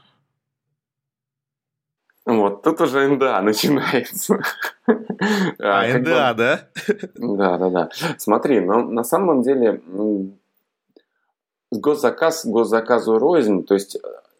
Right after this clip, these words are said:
Speaker 1: у меня, в принципе, а, такого, чтобы я получал заказы, вот прям полностью заказы, а, государственные, там, от государственных каких-то учреждений, нет, у меня вообще такого не было. Но, э, работал ли я в гос-, а, заказах?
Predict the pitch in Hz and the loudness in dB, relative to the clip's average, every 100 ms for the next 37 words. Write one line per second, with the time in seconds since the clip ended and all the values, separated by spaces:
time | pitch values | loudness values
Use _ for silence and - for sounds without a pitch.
0 | _ _ - 110 135 170 151 - 147 165 | _ _ -6 -2 0 2 0 2 2 2
1 | 160 127 - 117 107 - 107 107 101 98 | 0 -6 -2 2 2 0 -2 0 0 0
2 | 107 - 147 135 - 101 107 120 123 107 | -4 2 2 0 -6 -2 0 2 2 2
3 | 104 107 120 110 98 98 - 117 123 101 | 2 2 0 2 0 -2 0 2 2 2
4 | 90 90 117 101 95 - - 110 104 98 | 2 2 2 0 0 -2 0 0 0 -4
5 | 98 90 92 - 104 95 - - 143 147 | -4 -2 -2 0 0 0 -6 -8 -14 -14
6 | 123 92 90 85 87 - _ - - - | -8 -2 0 0 -4 -14 _ -14 -12 -12
7 | - 110 98 - 98 104 107 - 90 87 | -8 -4 -4 -4 2 2 2 -2 0 2
8 | 87 82 92 87 90 - 101 98 95 90 | 0 0 -4 -4 -6 -2 0 0 0 -6
9 | 90 - - - 90 - 95 90 90 117 | -6 -12 -4 0 2 2 2 2 2 4
10 | 131 - 147 147 135 - 101 98 - 85 | 4 2 -2 -6 -8 -2 0 0 0 -2
11 | 90 - - - 117 104 101 95 85 85 | -2 -2 -4 -2 0 2 2 0 2 0
12 | 95 98 98 110 98 90 101 101 104 110 | 2 0 -2 -4 -4 -6 -4 -2 0 0
13 | 104 101 101 98 107 104 - - 101 98 | 0 2 0 0 -2 -2 -10 -2 2 4
14 | 98 95 95 90 98 143 185 151 - | 4 2 2 0 -2 0 0 0 -2